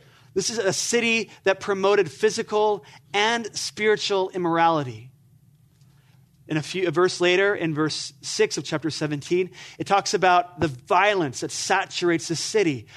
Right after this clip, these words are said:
violence that we saw in the beginnings of Babel, in Babylon and in the city of Babel.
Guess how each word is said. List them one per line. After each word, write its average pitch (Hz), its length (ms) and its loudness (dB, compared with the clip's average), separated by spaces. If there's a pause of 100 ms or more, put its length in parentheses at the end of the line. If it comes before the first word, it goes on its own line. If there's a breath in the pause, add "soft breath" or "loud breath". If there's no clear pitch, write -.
(140)
violence 190 420 2
that 185 100 2
we 180 220 -2
saw 180 540 4 (340 loud breath)
in 175 140 2
the 170 40 0
beginnings 160 540 2
of 147 260 -4
Babel, 156 680 2
in 156 120 -2
Babylon 151 460 2
and 151 80 -2
in 143 60 -6
the 135 80 -8
city 160 200 -2
of 143 120 -2
Babel. 170 480 0